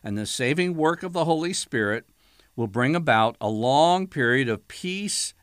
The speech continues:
and righteousness before the second coming of Christ.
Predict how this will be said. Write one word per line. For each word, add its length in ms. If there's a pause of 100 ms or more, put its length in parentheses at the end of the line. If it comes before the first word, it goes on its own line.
and 240
righteousness 840
before 1040 (420)
the 120
second 520
coming 480 (100)
of 220
Christ. 580